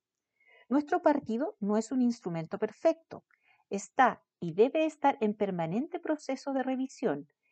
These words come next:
en otras palabras, de autocrítica permanente. Identificar las dificultades que frenan el avance y superar situaciones que complejizan una mayor posibilidad de incidencia. Necesitamos una mayor capacidad de autocrítica individual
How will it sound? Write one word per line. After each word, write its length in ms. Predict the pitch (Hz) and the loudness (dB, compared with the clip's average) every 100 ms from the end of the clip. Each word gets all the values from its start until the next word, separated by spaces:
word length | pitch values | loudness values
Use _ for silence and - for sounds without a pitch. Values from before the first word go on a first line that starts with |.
| _ - | _ -8
en 120 | 147 | -6
otras 280 | 147 214 - | -4 -4 0
palabras, 520 | 285 262 226 226 - | 2 2 2 0 -4
de 180 | - - | -10 -4
autocrítica 760 | 185 - 160 202 247 269 - 269 | -4 -4 -8 -6 -6 -6 -4 -4
permanente. 720 | 254 214 175 143 151 - - _ _ _ _ _ - | -2 -2 -2 -6 -12 -18 -20 _ _ _ _ _ -2
Identificar 720 | 233 262 240 247 262 - 330 | 0 2 0 -4 -2 2 4
las 160 | 339 320 | 4 2
dificultades 800 | 294 262 220 208 - 214 220 | 0 -2 -4 0 4 4 2
que 140 | - 175 | -6 -10
frenan 420 | - 262 214 170 | -4 0 0 -2
el 120 | 165 | -2
avance 540 | 156 175 202 175 - 147 | -2 2 2 0 -10 -18
y 100 | 170 | -18
superar 440 | - 180 170 214 | -16 -8 0 0
situaciones 720 | 240 285 247 233 - 214 165 - | 0 -4 -4 -4 -2 -2 -2 -10
que 120 | 175 | -16
complejizan 840 | - 175 170 165 - 285 - 180 - | -6 -4 -4 -8 -4 -4 -4 -6 -4
una 180 | 170 | -6
mayor 360 | 165 160 190 262 | -4 -2 -2 -2
posibilidad 680 | - 269 233 190 147 160 214 | -4 -6 -6 -6 -2 0 0
de 160 | 214 233 | -2 -4
incidencia. 720 | 226 240 180 127 - - - _ _ _ _ _ - _ - | -2 -4 -4 -4 -8 -16 -20 _ _ _ _ _ -20 _ -6
Necesitamos 760 | 240 294 294 294 349 349 359 - | -2 -2 -4 0 0 0 -6 -2
una 240 | 262 269 | 0 2
mayor 380 | 233 170 226 - | 0 0 -2 0
capacidad 560 | 294 294 185 208 202 240 | 0 0 -2 -2 -2 -2
de 100 | 254 | -4
autocrítica 640 | 240 165 - 247 285 262 | -4 -8 -6 -6 -6 -4
individual 720 | 220 185 165 151 180 269 | -4 -4 -8 -4 0 0